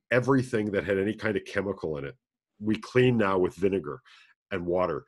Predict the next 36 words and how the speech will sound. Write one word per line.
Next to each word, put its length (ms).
And 120
if 120
we 80
wanna 220
clean 320
really 300
strong, 520
we 140
only 220
use 200
vinegar. 440
She 140
doesn't 320
color 300
her 140
hair 320
anymore. 400
She 220
doesn't 360
use, 480
uh, 140
we 140
don't 240
use 240
soaps 540
that 100
have 160
any 220
kind 260
of 80
ingredients 640
in 100
them 140
other 200
than 180
natural. 560